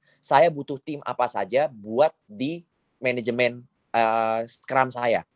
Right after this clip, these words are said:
Lebihnya adalah, kelebihan dari ini adalah, pada saat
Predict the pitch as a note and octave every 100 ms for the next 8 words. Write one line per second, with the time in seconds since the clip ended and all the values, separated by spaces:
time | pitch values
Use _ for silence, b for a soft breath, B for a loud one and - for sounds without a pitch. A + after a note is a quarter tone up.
0 | _ _ _ _ _ _ _ _ b b
1 | b _ _ _ - D#3+ E3+ C#4+ G#4+ G#3
2 | E3+ C3 A2+ E2+ F#2 - C3 B2+ C3+ B2
3 | A#2 A2+ - E3+ E3 - F2 E2 D#2 A2+
4 | - _ b b b _ - D#3 D#3+ E3
5 | G3+ - G#3